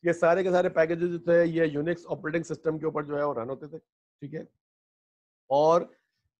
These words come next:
<clears throat> ये तमाम के तमाम जो software थे ये metal industry के लिए ही बनाए गए थे, ठीक है। अभी हम आगे चल के देखेंगे कि जिन softwares को जो ये consider कर रहे थे, ठीक है, अ, तो इन, इनसे जो है वो fundamental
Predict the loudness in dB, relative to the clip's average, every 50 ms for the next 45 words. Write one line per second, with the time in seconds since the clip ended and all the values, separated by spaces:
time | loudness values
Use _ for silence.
0 | _ _ 2 2 4 6 4 4 4 2 0 0 0 2 2 2 2 0 0 0
1 | 0 0 -2 -4 -6 -6 -6 -8 -4 -2 -2 -2 0 0 -2 0 -2 -4 -4 -6
2 | -10 -8 -8 -8 -6 0 0 0 0 0 -4 _ -18 -16 -8 -6 -6 -6 -6 _
3 | _ -10 -6 -6 -6 -6 -6 -8 -6 -6 -4 -4 -4 -4 -2 -2 -2 -2 -2 -4
4 | -4 -6 -8 -12 _ _ _ -4 -2 0 2 2 0 0 -2 -8 -14 _ _ _
5 | _ _ _ _ _ _ -16 -8 0 2 2 2 2 -2 _ _ _ _ -2 0
6 | 2 2 4 4 4 4 4 4 2 2 2 2 0 0 0 0 0 -2 -2 -4
7 | -6 -4 -4 -4 -2 -4 -4 0 0 0 0 0 -2 0 0 0 0 0 -4 -4
8 | -4 -2 -4 -4 -4 -6 -8 -8 -8 -10 -8 -4 -4 -2 0 -2 -2 -2 -2 -4
9 | -4 -6 -14 _ _ -20 -16 -10 -10 -10 -10 -12 _ _ _ _ _ _ _ _
10 | -2 -2 0 2 0 0 2 0 -4 -4 -4 -6 -6 -4 -2 -2 -2 2 2 4
11 | 6 6 6 6 6 4 4 2 0 0 0 -2 -2 -2 0 2 4 2 2